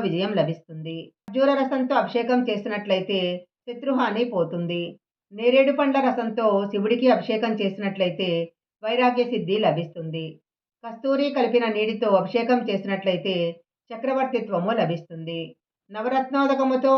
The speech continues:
అభిషేకం చేసినట్లయితే ధాన్యము, గృహ, గోవృద్ధి కలుగుతుంది. మామిడి పండ్ల రసంతో శివుడిని అభిషేకం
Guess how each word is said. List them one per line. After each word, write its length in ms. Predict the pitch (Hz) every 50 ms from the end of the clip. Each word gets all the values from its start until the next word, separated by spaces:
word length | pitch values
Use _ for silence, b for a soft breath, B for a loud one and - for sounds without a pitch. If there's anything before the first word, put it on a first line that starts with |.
| 254
అభిషేకం 420 | 202 180 - 233 226 220 247 240 233 226
చేసినట్లయితే 680 | 226 202 202 202 202 196 190 196 190 185 175 165 190 180 170 170 170 165 - _ _ _ _ _ 180
ధాన్యము, 520 | 233 233 240 247 247 247 240 226 220 214 208 202 196 190 190
గృహ, 200 | 233 226 226 247 233 220 208 202 196 185
గోవృద్ధి 460 | 208 214 220 214 202 180 170 208 233 233
కలుగుతుంది. 640 | 247 180 170 170 175 - 180 165 165 165 170 170 170 170 - _ _ _ _ _ _ _
మామిడి 320 | 196 208 220 240 254 269 269 269
పండ్ల 220 | 285 277 277 277
రసంతో 440 | 262 262 254 254 247 233 226 - 240 240 -
శివుడిని 340 | - 202 196 202 233 247 254
అభిషేకం 460 | 233 190 180 175 214 214 214 233 226